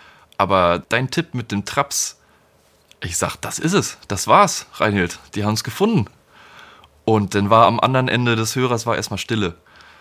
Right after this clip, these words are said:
Dann hat Reinhild, glaub ich, angefangen zu weinen und dann musste ich auch weinen. Und das war ein, äh, total rührender Moment, weil das einfach auch eine,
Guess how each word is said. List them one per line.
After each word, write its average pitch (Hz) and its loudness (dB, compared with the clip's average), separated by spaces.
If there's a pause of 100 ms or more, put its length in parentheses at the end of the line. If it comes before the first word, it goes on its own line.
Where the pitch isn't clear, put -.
(320)
Dann 95 0
hat 95 -6
Reinhild, 113 4
glaub 107 4
ich, - -4
angefangen 104 -2
zu 98 -8
weinen 104 2 (160)
und 90 -8
dann 95 0
musste 101 -4
ich - -4
auch 107 0
weinen. 90 0 (520)
Und 95 -4
das 90 -6
war 90 2
ein, 90 0
äh, 87 -2
total 95 -2
rührender 104 0
Moment, 87 -4 (1300)
weil 95 -6
das 101 -4
einfach - -8
auch - -6
eine, 87 0